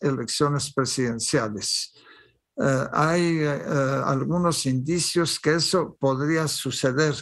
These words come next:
que la fuerza del oficialismo sea una fuerza menguante. Ante este temor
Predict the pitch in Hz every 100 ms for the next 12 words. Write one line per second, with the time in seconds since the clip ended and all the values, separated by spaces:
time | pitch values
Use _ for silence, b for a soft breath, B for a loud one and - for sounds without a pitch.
0 | - 127 135 131 - _ - - 160 160
1 | - 160 143 B B B _ 127 135 123
2 | 120 120 123 131 131 139 131 131 127 160
3 | 151 160 156 151 - 147 151 156 131 -
4 | 151 143 - 156 139 135 139 135 127 143
5 | 120 104 113 98 B B B B B B
6 | _ _ - - 175 143 135 170 175 -
7 | 151 131 135 135 170 214